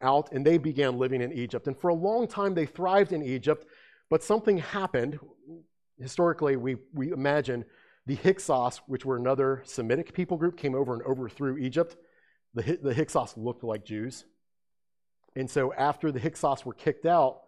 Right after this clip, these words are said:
the Egyptians looked around and went, "You look like those people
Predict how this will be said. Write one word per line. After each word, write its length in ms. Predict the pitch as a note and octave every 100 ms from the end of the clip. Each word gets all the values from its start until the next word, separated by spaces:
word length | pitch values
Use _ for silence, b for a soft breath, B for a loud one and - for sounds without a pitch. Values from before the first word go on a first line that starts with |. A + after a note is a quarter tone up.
| b b _ -
the 100 | A#2
Egyptians 460 | A2+ D3 C#3 A#2+
looked 160 | C3 C3
around 240 | A#2+ A#2+
and 100 | A2
went, 200 | G#2 G#2+ - _ _
"You 160 | D3 C#4+
look 160 | A3+ C3
like 200 | C3 C3
those 220 | D#3+ F3
people 480 | - A2+ C3 D#3